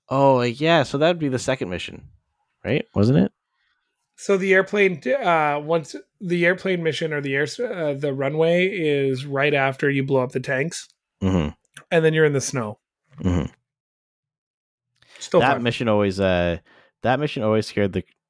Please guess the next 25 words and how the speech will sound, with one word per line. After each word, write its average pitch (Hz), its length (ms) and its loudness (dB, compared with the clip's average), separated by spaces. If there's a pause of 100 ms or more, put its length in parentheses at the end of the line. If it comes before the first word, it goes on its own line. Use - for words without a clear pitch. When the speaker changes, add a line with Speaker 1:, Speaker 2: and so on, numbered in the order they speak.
(320)
Speaker 1:
scared 95 280 0
the 87 60 -2
crap 85 220 2
out 90 80 2
of 85 60 -2
me. 80 180 -8
Like, 87 220 -6
where, 90 300 0 (760)
because 110 300 -2
there 110 140 2
was 104 200 -2
always, 127 380 -4
like, 156 140 -8
two 120 220 -6
guards 90 320 -4
that 90 120 -4
no 98 100 -4
matter 123 260 0
what 98 360 2 (720)
would 98 240 0
come 104 140 0
and 95 120 -2
find 85 260 -2
you. 71 180 -4 (1200)
Speaker 2:
What, 175 320 0